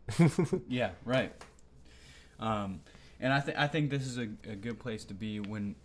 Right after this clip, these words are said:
Speaker 2: when we talk about keeping Jesus at the center of everything, because that's, that's where the gospel, um,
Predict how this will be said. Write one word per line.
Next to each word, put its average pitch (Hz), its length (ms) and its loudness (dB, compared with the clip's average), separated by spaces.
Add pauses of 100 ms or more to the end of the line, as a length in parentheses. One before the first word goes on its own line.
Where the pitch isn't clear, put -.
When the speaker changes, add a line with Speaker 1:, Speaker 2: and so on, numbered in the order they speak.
(120)
Speaker 2:
when 101 260 -6
we 98 340 -6
talk 101 240 -8
about 98 220 -6
keeping 95 360 -8
Jesus 92 420 -10
at 98 120 -12
the 92 80 -12
center 107 440 -6
of 92 120 -6
everything, 92 560 -10 (120)
because 98 300 -10
that's, 104 320 -10
that's 98 220 -10
where 104 140 -6
the 95 100 -8
gospel, 98 600 -8 (540)
um, 90 400 -8